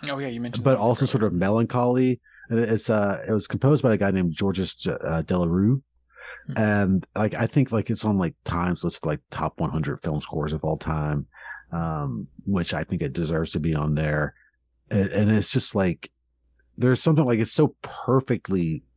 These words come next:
Speaker 2: matched for the tone of this film,
Speaker 1: Hmm.
Speaker 2: right? 'Cause it is sort of, like, melancholy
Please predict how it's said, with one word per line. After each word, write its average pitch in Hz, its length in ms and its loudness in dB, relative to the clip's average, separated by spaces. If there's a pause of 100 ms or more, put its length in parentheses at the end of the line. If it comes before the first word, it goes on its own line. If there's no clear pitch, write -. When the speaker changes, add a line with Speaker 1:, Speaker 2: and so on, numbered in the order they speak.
(120)
Speaker 2:
matched 85 680 -4 (120)
for - 100 -6
the 165 100 -2
tone 85 440 -4
of - 100 -8
this - 220 -8
film, 139 400 -8 (200)
Speaker 1:
Hmm. 120 160 -10 (360)
Speaker 2:
right? 170 300 -2
'Cause 101 180 0
it 107 100 2
is 123 180 2
sort 101 200 0
of, 90 160 -2
like, 80 220 -4
melancholy 78 1160 -2